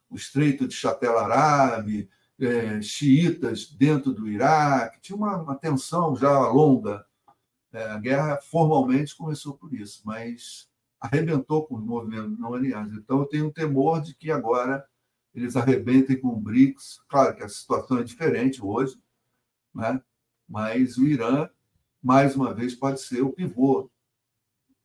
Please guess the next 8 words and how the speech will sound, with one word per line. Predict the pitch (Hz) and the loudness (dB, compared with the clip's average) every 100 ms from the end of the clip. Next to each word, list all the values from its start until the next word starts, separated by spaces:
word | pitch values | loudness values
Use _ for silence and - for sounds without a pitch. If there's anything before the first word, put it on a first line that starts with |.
| _ - - | _ -20 -2
desse | 151 139 - | 0 0 0
processo | 135 131 - 120 120 127 | 0 0 2 2 2 -4
de | 113 | -4
desmontagem | 123 135 156 139 131 123 123 107 | -2 0 2 2 2 0 0 -6
desse | 101 104 - - 254 - 104 98 _ _ _ - | -12 -12 -14 -16 -10 -6 -6 -8 _ _ _ -10
modelo | 120 110 104 120 131 | -4 -4 0 4 4
antissistêmico, | 135 - 151 - 120 117 107 104 104 | 2 -2 -10 -6 -6 -6 -8 -14 -12
né? | 104 107 | -10 -10